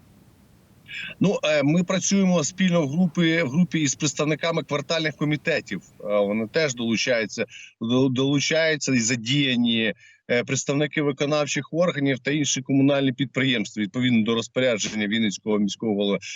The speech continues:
А також, е, особливо в вечірній час, е, нам, е, допомагатимуть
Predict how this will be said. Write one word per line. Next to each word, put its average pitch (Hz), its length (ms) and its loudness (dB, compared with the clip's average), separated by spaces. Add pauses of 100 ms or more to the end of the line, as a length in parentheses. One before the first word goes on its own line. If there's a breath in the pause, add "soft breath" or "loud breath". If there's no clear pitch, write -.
(180 loud breath)
А 131 120 -2
також, - 540 -2
е, 135 80 -2
особливо 131 640 0
в 110 80 -2
вечірній 165 560 -2
час, 135 460 -2
е, 113 400 2
нам, 127 260 0
е, 113 400 2
допомагатимуть 110 920 -2